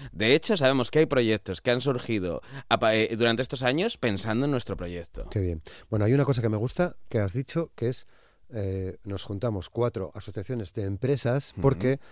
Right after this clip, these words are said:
Speaker 2: sois compañías profesionales de teatro.
Speaker 1: Correcto.
Speaker 2: Pero sois empresa.
Speaker 1: Correcto, correcto. Bueno, y tenemos, eh, los mismos deberes y los mismos derechos que cualquier otra empresa. In-,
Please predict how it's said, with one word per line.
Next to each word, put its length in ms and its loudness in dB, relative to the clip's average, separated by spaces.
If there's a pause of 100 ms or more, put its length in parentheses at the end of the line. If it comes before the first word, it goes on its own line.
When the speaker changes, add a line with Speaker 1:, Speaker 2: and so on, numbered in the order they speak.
(120)
Speaker 2:
sois 160 0
compañías 520 4
profesionales 500 2
de 100 2
teatro. 420 2 (120)
Speaker 1:
Correcto. 520 -6 (140)
Speaker 2:
Pero 140 -8
sois 180 -2
empresa. 500 0 (440)
Speaker 1:
Correcto, 440 -4
correcto. 420 -6 (220)
Bueno, 180 4
y 140 4
tenemos, 640 0
eh, 280 0 (100)
los 480 -2
mismos 380 0
deberes 320 2
y 20 -4
los 160 0
mismos 300 2
derechos 400 0
que 100 -4
cualquier 300 -2
otra 160 2
empresa. 320 0
In-, 160 -2